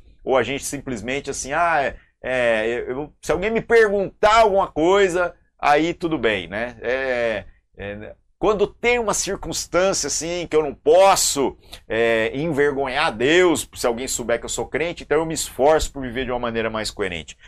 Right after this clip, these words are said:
Eu creio que é muito além disso e é exatamente sobre isso que a gente vai falar aqui hoje, beleza? Então, pra começar, meus irmãos,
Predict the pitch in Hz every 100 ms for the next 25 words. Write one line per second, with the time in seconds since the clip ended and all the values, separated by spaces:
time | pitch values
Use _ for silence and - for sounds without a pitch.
0 | _ _ - 156 156 156 156 160 - 143
1 | 151 - _ 127 120 127 147 185 - 156
2 | 127 123 104 98 151 160 151 147 131 127
3 | 135 127 131 - 139 123 123 123 131 117
4 | 120 120 117 120 101 101 98 - _ -
5 | 101 - 107 82 78 - 151 180 98 -
6 | _ _ _ _ - _ 143 196 190 180
7 | 160 151 139 117 107 87 -